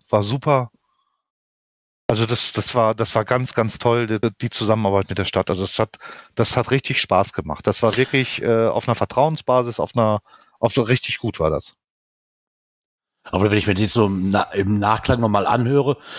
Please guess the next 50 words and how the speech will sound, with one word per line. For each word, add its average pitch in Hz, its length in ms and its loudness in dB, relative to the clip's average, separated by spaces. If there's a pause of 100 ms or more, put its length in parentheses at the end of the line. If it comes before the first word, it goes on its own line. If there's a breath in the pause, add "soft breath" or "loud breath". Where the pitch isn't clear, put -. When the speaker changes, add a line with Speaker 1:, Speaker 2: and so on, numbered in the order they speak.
(360 loud breath)
Speaker 2:
<clears throat> 139 400 0
glaub 113 140 2
ich, 95 140 2
war 113 100 2
das 139 160 0
eine 104 220 -4
weise 139 480 2
Entscheidung, 123 760 0 (680 loud breath)
dann, 107 500 0 (680)
okay, 147 280 2
auch 151 80 2
wenn's 147 140 0
vielleicht 143 240 0
ein 135 60 -6
bisschen 147 240 2
glücklich 139 300 2
war, 143 80 2
dass 135 120 0
euch 123 160 -4
da 127 160 2
ja 131 100 0
dann 120 360 -2
quasi 117 320 0
ein 107 60 -2
Strich - 240 2
durch 156 140 0
die 156 80 0
Rechnung 139 260 0
gemacht 127 120 2
worden 135 140 2
ist, - 220 -8
keine 117 380 0
Halle 95 200 2
zu - 160 0
nehmen. 90 260 4
<laughs> - 1080 -20
Sondern 131 220 2
wirklich 131 220 -2
dieses 131 280 2
Eventgelände, 101 800 2
was 101 100 2
er 101 60 4
jetzt 104 240 0
hatte, 98 180 -2
zu - 160 0
nehmen. 85 320 2 (320 loud breath)
Ich 113 120 2
glaub, 131 140 2
das 135 160 -2
war, 165 240 0